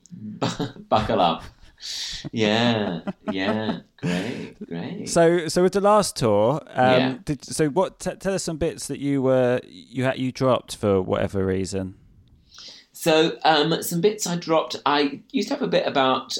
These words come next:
Speaker 1: talking about going to Pizza Express.
Speaker 2: Oh, did you, <laughs> was that linked at all to
Speaker 1: Um,
Speaker 2: Andrew? Was that before that?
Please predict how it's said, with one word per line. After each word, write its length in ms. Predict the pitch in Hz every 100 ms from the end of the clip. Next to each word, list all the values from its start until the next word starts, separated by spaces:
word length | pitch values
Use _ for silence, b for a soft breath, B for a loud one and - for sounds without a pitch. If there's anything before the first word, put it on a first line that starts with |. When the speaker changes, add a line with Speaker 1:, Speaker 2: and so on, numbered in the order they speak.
| -
Speaker 1:
talking 180 | 143 131
about 100 | 95
going 140 | 123
to 60 | 117
Pizza 280 | 135 - 113
Express. 680 | - 120 110 107 - - - _ B B B B B B 113
Speaker 2:
Oh, 300 | 131 147 120
did 220 | 117 -
you, 320 | - 147 -
<laughs> 40 | 165
was 120 | 117
that 180 | 147 139
linked 300 | 147 139 131
at 140 | -
all 160 | 131 123
to 480 | 135 123 120 120 135 - _ _ _ _ _ - _
Speaker 1:
Um, 120 | 143 139
Speaker 2:
Andrew? 280 | 123 110 95
Was 80 |
that 140 | 95 92
before 360 | 95 123 113
that? 200 | 92 92